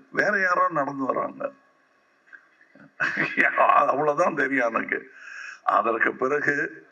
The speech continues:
"சார், நான் இந்த மாதிரி மியூசிக்கு ரசிகன்" ஆரம்பிச்சு,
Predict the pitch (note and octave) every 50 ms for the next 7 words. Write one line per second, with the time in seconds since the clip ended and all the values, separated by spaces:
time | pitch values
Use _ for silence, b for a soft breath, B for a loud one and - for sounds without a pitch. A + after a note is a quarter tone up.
0 | _ - - - - C#3 D3 D#3+ D#3 - - - - - - - _ _ _ _
1 | _ _ _ _ _ _ _ _ _ - - B2 A#2+ A#2+ A#2 A#2 A#2+ A#2+ - B2+
2 | C3 C3 C3 B2 A#2 A2+ A2 G#2+ A2 A2 - - - - - - - - - _
3 | - - - - A2 G#2 G#2 G2+ G2 A#2 C3 C3 A#2+ - C3 B2 - A#2 A2 A2
4 | A2+ A2+ G#2+ A2 A2+ - - - - - A#2 A2+ A2+ A#2 - G#2+ G#2+ A2 - -
5 | - C3+ D3